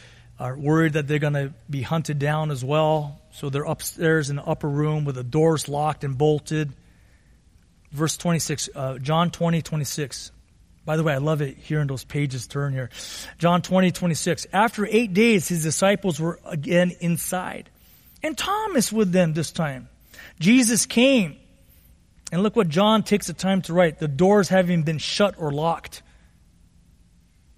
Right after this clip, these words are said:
Somehow the Lord either just appears all of a sudden or is able to go right through the door or the wall. He just shows up again.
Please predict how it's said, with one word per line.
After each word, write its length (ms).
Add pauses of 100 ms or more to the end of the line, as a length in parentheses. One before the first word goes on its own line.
(200)
Somehow 680
the 140
Lord 320
either 220
just 280
appears 480
all 140
of 60
a 40
sudden 160
or 220
is 60
able 180
to 80
go 160
right 220
through 180
the 80
door 340
or 60
the 80
wall. 360 (520)
He 140
just 200
shows 320
up 160
again. 300